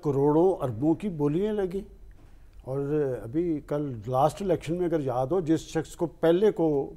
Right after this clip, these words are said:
पाकिस्तान में शफाफियत के दावेदार थे, पहली टिकट, और उनकी पार्टी के बंदे ने कहा, "जी, इससे एक, एक अरब रुपया लिया है।" बहरहाल,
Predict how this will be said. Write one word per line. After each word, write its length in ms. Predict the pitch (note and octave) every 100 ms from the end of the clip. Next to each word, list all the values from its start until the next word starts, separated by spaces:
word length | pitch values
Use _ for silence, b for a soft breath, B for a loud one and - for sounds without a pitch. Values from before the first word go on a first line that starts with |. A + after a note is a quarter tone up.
| -
पाकिस्तान 440 | B2+ C3 - D3+
में 120 | D#3
शफाफियत 760 | D3+ C3 - C3+ C3+ - F3 F3
के 160 | - D3
दावेदार 600 | B2+ B2+ C#3 A#2+ B2 A2+
थे, 80 | D#3
पहली 420 | - E3+ F#3 A3
टिकट, 400 | - E3+ - E3 D#3 - b b b D3
और 100 | F3
उनकी 180 | F3+ F#3+
पार्टी 440 | - E3+ F3 A3+
के 80 | A3
बंदे 280 | F#3+ F3+ F3+
ने 120 | E3+
कहा, 120 | E3+
"जी, 140 | E3
इससे 280 | F#3 - F3+
एक, 120 | E3
एक 300 | D#3+ E3+ D#3
अरब 160 | E3 D#3
रुपया 260 | D3+ D3+ C#3
लिया 240 | B2 D3+
है।" 60 | A3+
बहरहाल, 400 | D3 F3 F3+